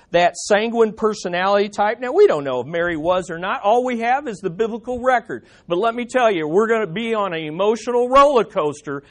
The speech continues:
as we look at her encounter. So let's take a look at her. First thing we have to ask is, which Mary are we talking about?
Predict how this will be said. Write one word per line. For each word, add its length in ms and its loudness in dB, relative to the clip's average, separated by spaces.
as 180 -2
we 200 -4
look 280 0
at 220 -6
her 320 -2
encounter. 720 -6
So 160 -12
let's 220 0
take 200 -4
a 40 2
look 300 0
at 160 0
her. 160 -4
First 320 -2
thing 200 -4
we 120 0
have 240 0
to 120 -8
ask 500 -2
is, 200 -2
which 340 -2
Mary 460 4
are 160 4
we 160 -2
talking 540 0
about? 400 -4